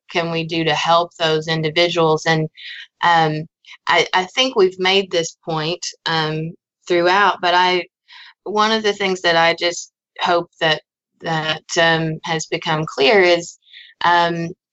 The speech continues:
normalizing individuals' processes and, and, you know, folks feel like they're going crazy a lot of the times, and saying, "Hey, no, this is a normal, natural process. You're, you're not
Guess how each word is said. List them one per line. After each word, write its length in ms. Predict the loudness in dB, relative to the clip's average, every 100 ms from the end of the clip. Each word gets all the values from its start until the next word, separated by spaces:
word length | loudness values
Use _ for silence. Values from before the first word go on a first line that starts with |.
| -20 -20 _ _ -4
normalizing 1040 | 2 2 2 0 0 -2 -4 -8 -8 -16 -20 _
individuals' 880 | -10 -6 -4 0 0 2 2 2 2 0
processes 840 | 0 0 0 0 0 -4 -6 -8
and, 360 | -4 -2 0 -4 -4
and, 400 | -2 0 -2 -4 -10 _ -20 -20 -20 _
you 100 | 0
know, 240 | 2 2 0
folks 360 | 0 0 0 -2
feel 220 | 0 2
like 220 | 2 0
they're 160 | -2 -2
going 300 | 0 0 0
crazy 580 | -2 -2 -2 -6 -6 -6
a 100 | -2
lot 240 | 2 2 0
of 140 | -4
the 120 | -10
times, 600 | -6 -2 -2 -2 -8 -14 -12 -2
and 380 | 0 0 -2 -6 _ _ _ -6
saying, 340 | 0 2 2
"Hey, 220 | 0 0
no, 320 | 2 4 2
this 240 | 0 -4 -2
is 120 | -4
a 80 | -4
normal, 460 | -2 0 0 -2
natural 760 | -2 0 -2 -2 0 2 2 -2 _ _
process. 680 | -2 -2 -2 -6 -6 -6 -12 _ -20 -20 -20 _
You're, 320 | 0 2 2 -2
you're 180 | -2 0
not 420 | 2 2 2 0